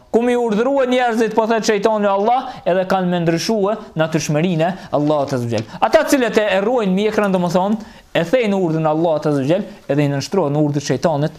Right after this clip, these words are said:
Allah azza wa jall na ruaj. Gjithashtu, kanë transmetuar ixhma,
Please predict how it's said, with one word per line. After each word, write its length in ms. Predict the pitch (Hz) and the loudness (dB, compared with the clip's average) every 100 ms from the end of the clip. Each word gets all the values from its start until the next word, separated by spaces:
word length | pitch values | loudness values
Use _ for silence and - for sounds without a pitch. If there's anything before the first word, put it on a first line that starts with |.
| - | -6
Allah 240 | - 156 170 | 0 2 2
azza 140 | 139 | 0
wa 80 | 139 | 0
jall 120 | 160 | 0
na 120 | 147 131 | 2 0
ruaj. 240 | 123 101 - - - | 0 -2 -8 -20 -6
Gjithashtu, 460 | 233 262 262 254 170 143 - - - | -2 0 0 0 0 0 -8 -20 0
kanë 240 | 220 220 | 0 2
transmetuar 800 | 214 226 220 220 220 294 262 196 | 0 0 0 0 2 2 2 2
ixhma, 640 | 190 175 202 247 180 117 | 2 2 2 2 0 -4